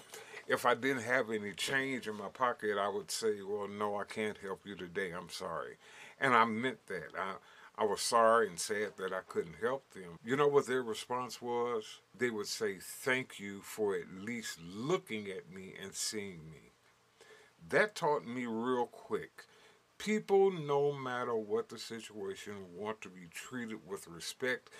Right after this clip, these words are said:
and seen as a human being. They may not look like us, they may not talk like us, but they are human. I don't know who's listening,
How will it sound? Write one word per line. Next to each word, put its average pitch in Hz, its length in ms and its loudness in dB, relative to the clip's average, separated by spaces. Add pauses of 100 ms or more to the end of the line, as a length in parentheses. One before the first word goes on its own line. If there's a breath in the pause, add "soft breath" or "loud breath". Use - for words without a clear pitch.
(280 loud breath)
and 101 220 -2
seen 113 880 0 (120)
as 101 240 0
a 101 100 -6
human 101 420 -8
being. 92 360 -12 (280)
They 135 100 6
may 127 180 2
not 92 240 -4
look 110 240 -2
like 107 300 -4
us, 113 200 0
they 90 120 -10
may - 200 -14
not - 180 -16
talk - 340 -2
like 107 260 -4
us, 113 260 0 (460 loud breath)
but 107 260 2
they 107 260 4
are 92 340 0
human. 85 520 -12 (380)
I 131 80 8
don't 160 200 6
know 135 120 6
who's 123 360 -2
listening, 95 380 -2